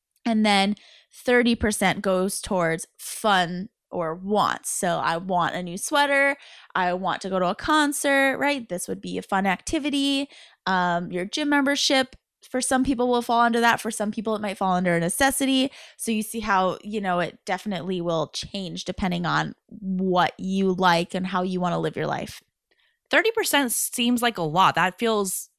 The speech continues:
Speaker 2: that feels pretty good and doable.
Speaker 1: Okay, so before <laughs> you get excited, here's the thing. That's not realistic. The, that fifty thirty twenty rule, I don't feel is realistic in the Bay Area.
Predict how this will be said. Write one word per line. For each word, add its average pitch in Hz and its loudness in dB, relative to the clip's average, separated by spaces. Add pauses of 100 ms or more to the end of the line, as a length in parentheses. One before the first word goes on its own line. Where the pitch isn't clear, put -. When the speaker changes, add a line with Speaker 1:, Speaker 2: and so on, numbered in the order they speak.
Speaker 2:
that 208 0
feels 349 0
pretty 226 0
good 143 2
and 131 -4
doable. 117 -4 (240)
Speaker 1:
Okay, 233 4
so 185 0
before 214 2
<laughs> - 6
you 151 8
get 349 4
excited, 185 4 (1300)
here's 302 2
the 269 2
thing. 160 0 (600)
That's 226 2
not 214 2
realistic. 190 0
The, 208 0
that 196 0
fifty 220 -4
thirty 202 0
twenty 196 -4
rule, 208 2
I 196 0
don't 202 -6
feel 196 -2
is 185 -2
realistic 180 -2
in 190 -2
the 180 -2
Bay 175 0
Area. 147 -2